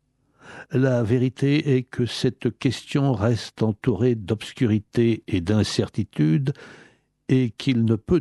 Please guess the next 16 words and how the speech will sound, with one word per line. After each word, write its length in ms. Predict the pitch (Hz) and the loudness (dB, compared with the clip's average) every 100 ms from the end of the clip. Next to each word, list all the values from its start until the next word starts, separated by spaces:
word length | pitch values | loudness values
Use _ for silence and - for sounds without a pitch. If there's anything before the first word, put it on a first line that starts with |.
| - | 0
aujourd'hui 560 | 98 101 90 92 120 | -2 -2 0 0 0
formuler 640 | 123 - 110 95 110 107 113 | 0 -2 -2 0 2 2 2
sur 320 | - 104 92 | 0 -2 2
elle 220 | 104 104 | 2 0
un 160 | - 101 | 0 2
jugement 460 | 92 101 85 98 95 | 2 0 0 0 0
sincère. 840 | - 98 - 71 71 - - - _ _ _ _ _ _ _ _ _ _ _ _ _ _ _ - | -2 -4 -4 -6 -8 -12 -20 -20 _ _ _ _ _ _ _ _ _ _ _ _ _ _ _ 0
Il 160 | 135 | 0
devinait 460 | 123 147 147 143 127 | 2 0 0 0 0
chez 180 | - 123 | -2 -2
sa 160 | - | 0
mère 420 | 120 135 135 113 - - | 2 2 2 0 -6 -4
la 240 | 110 107 | 0 0
tendresse 840 | - 120 113 92 92 87 - - - | -2 0 0 0 0 -2 -4 -10 -6
et 280 | - 101 101 | 0 2 4
l'indulgence. 1040 | 98 104 104 95 92 90 87 - - - | 4 4 2 2 2 2 2 -2 -6 -8